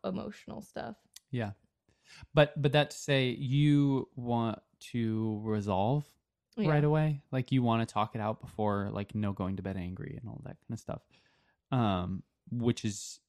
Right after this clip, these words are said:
Speaker 2: been different for me and sometimes can be tricky just because, like,
Speaker 1: Mm-hmm.
Speaker 2: I am a slow processor
Speaker 1: Mm-hmm.
Speaker 2: and I'm a thinker and I romanticize everything, whether it's good or bad. And so when I'm in the moment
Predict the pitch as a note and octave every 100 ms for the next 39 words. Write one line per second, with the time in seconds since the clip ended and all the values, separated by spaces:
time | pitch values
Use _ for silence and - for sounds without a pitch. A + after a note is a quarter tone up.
0 | _ _ _ _ _ _ _ _ - A2+
1 | G#2+ G#2+ - A2+ - C#3 C#3+ C#3 - F3
2 | C4 B3+ - C#3+ - G#2+ - D3+ F#3+ _
3 | D#3+ - D#3+ D3+ C#3+ C3 A2 G2 - _
4 | _ _ _ _ _ _ - A#2+ A#2+ A#2
5 | D3 - D3+ D3+ D#3+ D#3+ - F3+ - F#3+
6 | F#3 _ _ _ _ - G3 G3+ G3+ _
7 | _ _ _ - B2+ A#2+ A#2 A2 G#2+ G#2
8 | G#2+ - A2+ C3 C3 C#3 - A2+ G#2+ G#2
9 | G2+ G2 - F#2+ F#2+ G2+ G2+ G#2+ G2+ G#2
10 | - - G2+ G#2+ G#2+ A#2+ C#3 C3+ A#2 G2+
11 | - - G#2+ F#2+ F#2 A2 - A#2 A2 -
12 | A2 G#2 G2+ _ _ _ _ _ C3 B2
13 | A#2 G#2+ G#2+ A2+ A2 G#2+ -